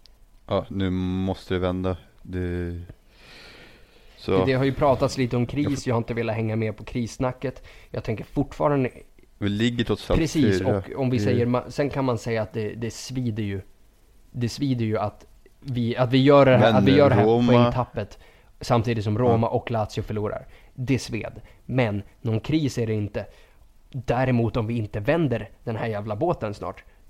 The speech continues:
Speaker 2: då kommer det fan vara kris.
Speaker 1: Mm.
Speaker 2: För efter de här, alltså efter de här fyra res-,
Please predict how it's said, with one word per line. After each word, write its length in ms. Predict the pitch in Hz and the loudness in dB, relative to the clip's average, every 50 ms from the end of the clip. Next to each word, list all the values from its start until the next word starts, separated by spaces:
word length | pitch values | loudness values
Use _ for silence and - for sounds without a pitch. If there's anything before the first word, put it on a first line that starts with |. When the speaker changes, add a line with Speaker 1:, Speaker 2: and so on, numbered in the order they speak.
| - - - | -16 -6 -2
Speaker 2:
då 300 | 214 190 131 101 - - - - - - | 0 0 0 -2 -6 -10 -14 -20 -14 -8
kommer 200 | - 113 110 107 | -6 -4 -4 -4
det 60 | 104 | -6
fan 200 | - 113 101 101 | -6 -6 -6 -4
vara 100 | 101 98 | -6 -6
kris. 200 | - 156 160 131 | -6 -4 -4 -2
Speaker 1:
Mm. 120 | 107 104 98 | -2 -2 -4
Speaker 2:
För 200 | - 113 - - | -6 -10 -14 -12
efter 420 | - 170 190 - - - - 143 - | -10 -10 -10 -10 -10 -8 -6 -4 -4
de 140 | - 110 - | -4 -6 -6
här, 300 | 107 107 104 101 101 - _ _ _ _ _ - | -8 -8 -10 -10 -12 -14 _ _ _ _ _ -10
alltså 280 | - 113 - 117 110 90 | -8 -8 -6 -6 -6 -6
efter 260 | 147 160 - - 170 | -6 -6 -4 -2 -2
de 100 | 131 120 | -2 -2
här 220 | 120 131 113 104 | -4 -6 -8 -8
fyra 500 | 98 - - 131 117 110 110 107 107 104 - | -8 -8 -6 -4 -2 -2 -2 -2 -2 -4 -6
res-, 420 | 113 117 113 - - - - - | -8 -10 -10 -12 -12 -14 -14 -14